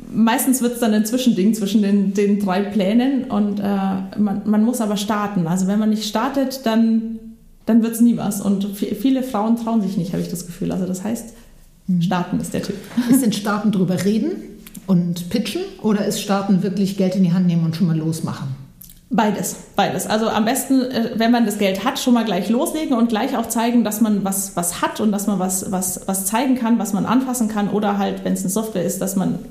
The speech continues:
Speaker 1: eine Software präsentieren kann, als-, auch wenn's nur ein kleiner Teil ist. Aber natürlich, äh, muss man sich schon Gedanken machen, wie man's dann auch finanziert, auch die, die, die nächste Zeit und da gehört natürlich das Pitchen dazu.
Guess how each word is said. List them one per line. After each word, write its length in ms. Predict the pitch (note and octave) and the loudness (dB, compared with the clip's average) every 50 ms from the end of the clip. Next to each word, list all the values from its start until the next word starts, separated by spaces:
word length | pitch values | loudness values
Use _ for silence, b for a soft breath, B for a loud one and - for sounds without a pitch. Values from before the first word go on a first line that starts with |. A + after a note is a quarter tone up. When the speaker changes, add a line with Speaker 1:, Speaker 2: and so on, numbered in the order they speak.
| - - - A2 - - - | -8 -6 -6 -4 -4 -4 -2
Speaker 1:
eine 80 | - G#3 | -2 0
Software 360 | G#3+ A#3+ B3 B3+ - - A3 G#3 | 0 0 0 0 0 -2 -2 -2
präsentieren 580 | G#3+ - G#3+ G#3+ A3 G#3+ G#3+ - B3+ B3 B3+ | -2 -2 -2 0 0 0 2 2 4 4 4
kann, 360 | B3 - G#3+ G#3+ A3+ G3 - | 2 2 0 0 0 0 -2
als-, 280 | - F3+ F#3 - - - | -4 -4 -4 -4 -4 -2
auch 160 | - G#3 G#3+ | -2 0 0
wenn's 200 | A3 A3+ A3 - | 0 0 0 0
nur 80 | A3+ G#3+ | 0 0
ein 60 | G3+ | 0
kleiner 280 | G3+ G3+ F3+ F3 E3+ E3+ | 0 0 -2 -2 -2 -4
Teil 280 | - - A3+ C4 C4+ C4 | -4 -4 -2 -2 -2 -2
ist. 140 | C4+ - B B B B B B B | -4 -6 B B B B B B B
Aber 160 | G#3+ G#3+ G#3+ | 0 2 2
natürlich, 520 | G#3+ G#3+ G#3 G#3 A#3+ A#3 A#3+ A#3+ A#3 - - | 2 2 2 2 2 2 2 2 0 -2 -2
äh, 200 | - G3 G3 G3 | -2 0 0 0
muss 240 | F#3 G3+ G#3+ G#3 - | 0 0 0 2 2
man 160 | G#3 G3 F#3+ | 0 2 0
sich 160 | G3+ - - | 0 -2 0
schon 120 | G#3 G#3 | 0 2
Gedanken 300 | G3 F#3 F3+ F#3 G3+ G3 | 2 2 2 2 2 2
machen, 220 | G#3 G3 F#3+ G3 G3 | 2 2 2 2 2
wie 60 | G3+ | 2
man's 180 | G#3 G3+ G3+ G3+ | 2 2 0 0
dann 120 | F3+ F3 | 0 -2
auch 140 | - F3 - | -2 -2 0
finanziert, 500 | - F#3+ F#3 F3+ F3 - - D#3+ A3 - | 0 0 0 0 -2 -2 -2 -4 -2 -2
auch 140 | - F3 - | -4 -4 -2
die, 140 | - F#3+ | -2 -2
die, 360 | F3 - - - - F#3 F3+ - | -2 -2 -6 -6 -4 -4 -4 -2
die 140 | - F#3 | -2 -2
nächste 380 | F#3 E3+ F#3 F#3 - - G3+ F3+ | 0 0 0 -2 -2 -4 -4 -4
Zeit 340 | F#3+ - F3 F#3 G3+ G3 F#3+ | -2 -2 -2 -2 -2 -2 -2
und 200 | F3+ F3+ F3 F3 - | 0 -2 -2 -2 -4
da 280 | F3+ F3 E3+ F3+ F3 F3 | -4 -2 -2 -2 -4 -6
gehört 220 | - - F3+ - | -8 -8 -4 -4
natürlich 260 | F#3 F3 - F#3+ F3+ - | -4 -2 -2 -4 -6 -6
das 120 | F3+ - | -6 -6
Pitchen 320 | - - - - - F#3+ | -6 -6 -4 -2 -2 -2
dazu. 280 | E3 - - - G#3 | -2 -2 -4 -4 -4